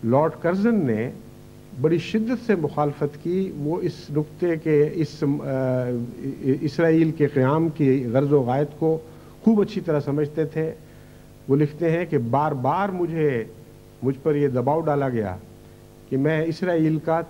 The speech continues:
तारीख़ी ताल्लुक़ फ़लस्तीन की ज़मीन से कबूल कर लूँ, लेकिन मैं जानता हूँ कि ये बहुत गहरी साजिश है, बहुत ख़तरनाक साजिश है, बहुत लंबा असर दिखाने वाली साजिश है।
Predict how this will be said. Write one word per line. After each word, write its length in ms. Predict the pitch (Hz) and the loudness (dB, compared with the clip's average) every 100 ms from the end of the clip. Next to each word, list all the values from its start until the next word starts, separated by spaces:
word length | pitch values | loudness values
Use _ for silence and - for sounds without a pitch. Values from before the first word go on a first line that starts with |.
| - | -6
तारीख़ी 540 | 143 143 180 196 226 208 147 - - - | -2 0 0 0 0 0 0 -8 -18 -2
ताल्लुक़ 420 | 135 135 143 165 - - - | 0 2 2 0 -4 -18 -6
फ़लस्तीन 440 | 151 147 147 170 165 | 0 0 0 -2 0
की 120 | 156 | 2
ज़मीन 300 | 139 139 156 | 4 6 4
से 160 | 151 151 | 4 0
कबूल 300 | 139 131 131 | 0 0 0
कर 160 | 123 107 | 0 0
लूँ, 200 | 120 165 - - - - - - - - - - | -2 -6 -12 -20 -20 -20 -20 -20 -20 -20 -20 -10
लेकिन 540 | 113 123 160 160 175 160 | 0 2 4 4 0 2
मैं 160 | 131 139 | 0 2
जानता 360 | 127 151 170 185 | 0 0 -2 -4
हूँ 180 | 180 196 | -2 -4
कि 140 | 190 | 0
ये 80 | 151 | 0
बहुत 280 | 135 156 156 | 2 0 0
गहरी 240 | 143 165 151 | 0 0 -2
साजिश 460 | - 135 175 165 | -2 -2 -2 -6
है, 160 | 170 175 | -6 -4
बहुत 300 | 151 156 165 - | 0 0 0 -4
ख़तरनाक 460 | 127 123 127 156 | -4 0 0 0
साजिश 420 | 160 156 160 151 - | -2 -4 -4 -6 -6
है, 240 | 160 156 | -6 -6
बहुत 320 | 139 147 147 | -2 -2 -2
लंबा 320 | 123 147 175 175 | -2 -4 -2 -4
असर 180 | 170 165 | -2 -6
दिखाने 340 | 160 156 160 | -4 -6 -4
वाली 220 | 156 156 | -6 -6
साजिश 380 | 151 139 151 147 | -8 -10 -10 -14
है। 140 | 151 | -18